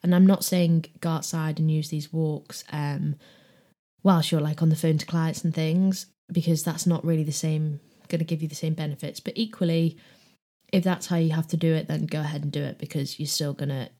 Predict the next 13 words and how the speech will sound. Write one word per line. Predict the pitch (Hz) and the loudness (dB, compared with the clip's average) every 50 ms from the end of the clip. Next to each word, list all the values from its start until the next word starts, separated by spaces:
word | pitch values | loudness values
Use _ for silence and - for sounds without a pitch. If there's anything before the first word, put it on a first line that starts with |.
| _ _ - | _ _ -8
um, | 151 135 131 135 135 135 135 - _ _ _ _ | -8 -6 -4 -4 -6 -6 -8 -10 _ _ _ _
be | 170 165 | -4 -4
getting | 147 - - - | -4 -6 -8 -10
outside | 135 - - - 147 139 135 | -10 -10 -10 -8 -8 -6 -4
and | 135 143 | -2 -2
moving | 143 - - 170 160 | -2 -2 -4 -4 -4
your | 156 165 | -4 -4
body. | 214 269 269 202 - 170 - - _ _ _ _ _ _ _ _ _ _ _ _ _ _ _ _ _ _ _ - - - _ | -4 -2 -2 -2 -4 -4 -8 -12 _ _ _ _ _ _ _ _ _ _ _ _ _ _ _ _ _ _ _ -20 -20 -10 _
And | - 214 208 | 2 2 4
someone | - 254 247 240 233 214 | 4 6 6 8 8 8
once | 202 190 - 190 | 6 4 2 -2
asked | 185 175 - - 170 | -2 -2 -2 -2 -2
me, | 160 156 156 156 | 0 0 -2 -4